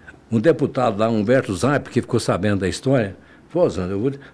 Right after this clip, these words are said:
eu queria que você viesse aqui pra receber o título de cidadão mato-grossense, que você é um cara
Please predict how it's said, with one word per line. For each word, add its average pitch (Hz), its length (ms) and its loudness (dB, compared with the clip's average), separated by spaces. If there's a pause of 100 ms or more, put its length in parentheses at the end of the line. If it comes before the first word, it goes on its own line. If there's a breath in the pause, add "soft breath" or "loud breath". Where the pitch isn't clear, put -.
eu 110 140 -8
queria 127 240 -2
que 135 80 -6
você 147 100 2
viesse 104 360 0
aqui 98 80 -6
pra 131 140 2
receber 107 280 0
o 110 80 0
título 117 220 -4
de - 80 -10
cidadão 95 340 -6
mato-grossense, 98 640 -4
que 127 60 -6
você 110 260 -2
é 151 40 2
um 131 80 0
cara 123 360 -2